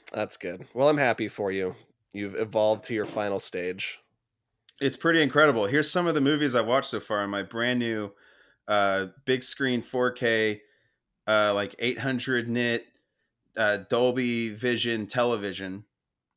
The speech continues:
Speaker 2: uh, with five point one point two channel Dolby Atmos surround sound.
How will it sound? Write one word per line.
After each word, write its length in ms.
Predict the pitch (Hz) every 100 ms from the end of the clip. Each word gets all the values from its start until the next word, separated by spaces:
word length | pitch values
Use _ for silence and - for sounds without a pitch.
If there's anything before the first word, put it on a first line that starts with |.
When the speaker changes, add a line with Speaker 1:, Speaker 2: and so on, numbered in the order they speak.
| - -
Speaker 2:
uh, 240 | 104 101 101
with 160 | 104
five 300 | - 113 113
point 200 | - 113
one 160 | 104 101
point 280 | - 107 -
two 140 | 107
channel 360 | - 107 98 95
Dolby 320 | 95 101 101
Atmos 280 | 95 90 95
surround 360 | - 90 92
sound. 280 | - 78 76